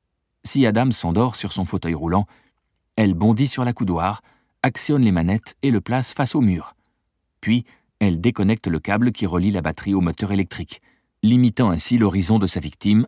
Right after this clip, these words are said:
à une surface aveugle dont elle ne peut s'écarter.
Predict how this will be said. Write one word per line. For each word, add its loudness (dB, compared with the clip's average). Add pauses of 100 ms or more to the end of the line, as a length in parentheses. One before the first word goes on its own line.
à 4
une 4
surface -2
aveugle 0
dont 0
elle 2
ne 4
peut -4
s'écarter. -6